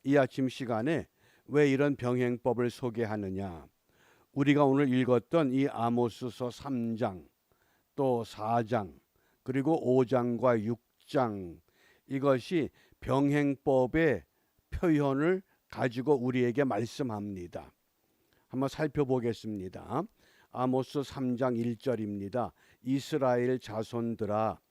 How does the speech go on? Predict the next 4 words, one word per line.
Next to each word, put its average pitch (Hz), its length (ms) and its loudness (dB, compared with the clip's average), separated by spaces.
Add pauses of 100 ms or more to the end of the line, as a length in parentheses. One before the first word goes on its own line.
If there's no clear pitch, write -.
(400)
여호와께서 131 920 0
너희를 120 560 0
쳐서 135 600 -2 (400)
이르시는 139 800 0